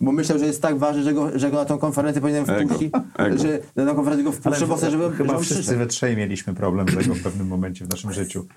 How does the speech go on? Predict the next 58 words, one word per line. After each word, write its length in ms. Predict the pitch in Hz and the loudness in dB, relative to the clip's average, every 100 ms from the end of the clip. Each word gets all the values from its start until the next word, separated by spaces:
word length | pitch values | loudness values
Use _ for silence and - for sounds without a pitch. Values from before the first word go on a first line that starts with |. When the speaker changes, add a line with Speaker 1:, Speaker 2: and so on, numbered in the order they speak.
| _ _ - | _ _ -4
Speaker 1:
I 120 | 156 | 0
nie 120 | 180 | 0
wiem, 80 | 156 | 2
zrobiliśmy 400 | 147 151 160 165 | 2 0 0 0
z 80 | 139 | 2
Bartkiem, 540 | 165 165 170 160 160 | 0 0 0 2 2
nie 140 | 165 147 | 2 2
wiem, 200 | 135 127 | 2 0
z 240 | - - | -2 -4
piętnaście, 680 | - 160 147 143 156 151 151 | -2 0 0 0 0 0 0
dwadzieścia 520 | 131 135 147 - 139 | 0 0 0 0 0
różnych 360 | 139 139 139 135 | 0 0 0 -2
iteracji, 760 | 135 139 139 139 107 107 113 - - | 0 0 0 -2 0 0 -2 -8 -4
zanim 320 | 117 135 139 | 0 2 2
podjęliśmy 340 | 139 131 127 135 | 0 0 0 -2
decyzję, 260 | 131 127 | 0 -2
że 100 | 120 | 0
jedziemy 380 | 120 120 123 123 | 0 0 0 2
razem. 340 | 110 110 143 | 0 0 -2
Speaker 3:
To, 60 | 147 | -2
to 60 | 143 | -8
poczekaj, 360 | - 120 98 | -6 -6 -4
zapytam 360 | 113 127 123 113 | -4 -4 -2 0
Bartka, 300 | 113 113 110 | -2 -2 -2
jak 120 | 101 | -2
to 100 | 104 | -4
wyglądało 420 | 95 101 98 104 | -2 -2 0 0
z 80 | 98 | 0
jego 100 | 98 | 0
Speaker 1:
Okej. 80 | 101 | 0
Speaker 3:
perspektywy. 600 | 101 - 107 - 90 85 - _ _ _ _ _ _ | 0 -2 -4 0 -2 -2 -6 _ _ _ _ _ _
Czyli 180 | - 113 | -4 0
ty 100 | 131 | 2
się 100 | 131 | 2
dowiedziałeś 480 | 123 123 120 131 113 | 4 4 4 4 4
właśnie 300 | 113 123 117 | 2 2 2
paru 240 | 110 117 113 | 2 2 2
ciekawych 400 | 113 113 107 107 | 0 0 0 0
rzeczy 260 | 107 107 | 0 0
o 60 | 95 | 0
sobie? 360 | 101 92 180 156 - | 2 2 0 -2 -4
Speaker 2:
Ja, 80 | 143 127 | -4 0
ja 80 | 139 | 0
wiem 120 | 127 | 2
Speaker 1:
Ale 100 | 269 190 | 2 2
Speaker 2:
te 100 | 95 | 2
rzeczy 240 | 95 82 | 2 0
o 40 | |
sobie. 360 | 78 78 67 60 | 0 0 0 -4
<laughs> 1000 | - - - 135 - 98 - 151 - - | -2 -2 2 0 2 -2 -4 -14 -14 -2
Ja 80 | 95 | 0
Speaker 3:
Ale 100 | 110 | 2
Speaker 2:
te 100 | 107 | 2
rzeczy 140 | 98 | 2
Speaker 3:
przecież 240 | 101 90 113 | 2 2 2
Speaker 2:
wiem 100 | 92 | 2
o 60 | |
sobie. 320 | 80 71 53 | 0 -4 -6